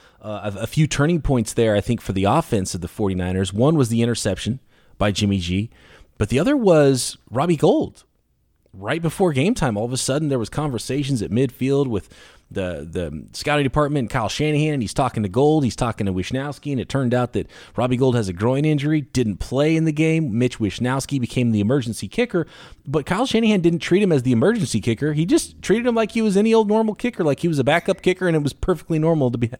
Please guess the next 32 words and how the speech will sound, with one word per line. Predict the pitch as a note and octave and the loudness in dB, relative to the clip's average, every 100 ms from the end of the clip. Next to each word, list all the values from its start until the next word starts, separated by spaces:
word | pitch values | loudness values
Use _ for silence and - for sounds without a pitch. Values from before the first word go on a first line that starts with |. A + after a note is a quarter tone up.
| _ | _
to | A#2 | -4
have | B2 B2 - - - - | -2 -4 -6 -20 -16 -2
Mitch | C#3+ C#3 | 0 2
Wishnowsky | B2 C#3+ C#3 - C3 A#2 | 0 2 0 0 0 0
in | A2+ | 0
there | A2 G#2 - _ | -2 -4 -8 _
trying | - D3+ C3+ B2+ | -2 2 2 2
extra | C3 - A#2 | -2 -4 -6
points | - C3 A#2 - - - - | 0 2 2 -2 -12 -16 -2
and | A#2 A2 | 0 2
trying | - C3+ A#2 | 2 2 0
field | - C#3+ D3 | 2 2 2
goals. | B2 E2 D#2+ - - | 0 -2 -6 -12 -8
So | - C3 - | -2 0 0
I | C3+ | -4
thought | - E3+ - A#2 | -4 -6 -4 -2
that | A#2 C3 | 0 0
was | A#2 F#2 | -2 -4
really | G2 G#2+ G2 | -2 -2 -2
bad | F#2+ F#2+ F#2+ | -2 -2 -2
too. | - G#2+ F#2+ - | -4 -2 -2 -4
F-, | - A#2 | -4 -2
fourth | D3+ F3+ | 0 2
and | F3 - | 0 0
eight, | C#3 D3 | 0 0
you | D#3 | 0
know, | D3+ | 0
it's | D#3+ D#3+ D#3 | 0 -2 0
eight | F3 C#3 | -2 0
yards, | D3 D#3 F3 - - - - | 0 2 0 -4 -14 -20 -6
but | C#3+ C#3+ | 0 0
man | D3+ E3 A#2+ F2+ | 2 0 0 -2